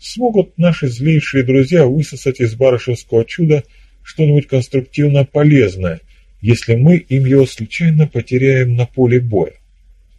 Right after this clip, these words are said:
«Ну ты и хитёр!» — тихо хмыкнув, кивнул я.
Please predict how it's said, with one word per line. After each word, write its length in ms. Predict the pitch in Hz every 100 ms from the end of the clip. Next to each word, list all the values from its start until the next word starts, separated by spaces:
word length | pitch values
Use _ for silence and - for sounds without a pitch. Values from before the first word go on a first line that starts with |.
| _ _ _ _ _ _ _ _ _ _ _ _
«Ну 480 | 90 95 110 151 165 -
ты 220 | 175 185
и 40 |
хитёр!» — 840 | 175 226 214 - 135 107 107 131 - _ _ _ _ _ _
тихо 260 | 110 117
хмыкнув, 440 | 113 151 147 135 120
кивнул 420 | 123 117 117 113
я. 300 | 101 90 -